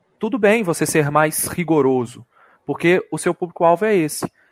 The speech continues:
E quanto a isso, eu, eu, eu, eu coloco que não tem problema, porque a gente tem que ter noção de que, é,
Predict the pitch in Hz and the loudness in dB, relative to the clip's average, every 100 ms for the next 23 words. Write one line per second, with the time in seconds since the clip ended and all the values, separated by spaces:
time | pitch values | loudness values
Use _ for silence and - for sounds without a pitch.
0 | _ 160 175 - 208 247 202 147 190 226 | _ -8 -6 -4 -4 2 2 2 0 -6
1 | - 160 139 131 - 165 165 143 117 139 | -2 0 0 0 0 -2 -2 -6 -6 -6
2 | 139 156 160 170 170 165 156 135 135 175 | 0 0 0 -4 -6 -8 -6 -6 -2 -4
3 | 151 - 202 - 123 117 _ _ - - | -4 -8 -10 -6 -6 -6 _ _ -20 -10
4 | - 139 175 - - 190 196 208 196 180 | -4 -2 -2 -4 -2 -2 -2 -2 0 2
5 | 156 135 - 143 135 123 - 170 127 120 | 2 2 2 2 0 -4 0 0 0 -4
6 | _ _ - _ _ 120 165 - - 113 | _ _ -20 _ _ -6 -6 -6 -6 -6
7 | 104 - - - _ _ _ _ 127 127 | -6 -10 -18 -20 _ _ _ _ 0 2
8 | 123 | 0